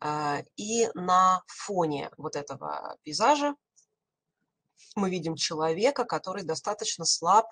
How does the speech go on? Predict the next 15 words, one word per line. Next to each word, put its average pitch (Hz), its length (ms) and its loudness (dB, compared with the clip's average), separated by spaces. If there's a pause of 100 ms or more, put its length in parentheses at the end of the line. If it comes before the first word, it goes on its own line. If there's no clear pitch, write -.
и 185 140 -8
бессилен. 156 680 -2
То - 100 -12
есть - 220 -12
он 160 300 -6
не, 156 320 -6 (380)
он 180 160 0
не 175 100 -2
царь 180 360 4
природы, 247 400 -2 (2000)
а, 156 420 -2
а, 196 380 4 (420)
м, - 300 -12 (400)
наоборот, 180 720 4 (600)
а, 147 760 -4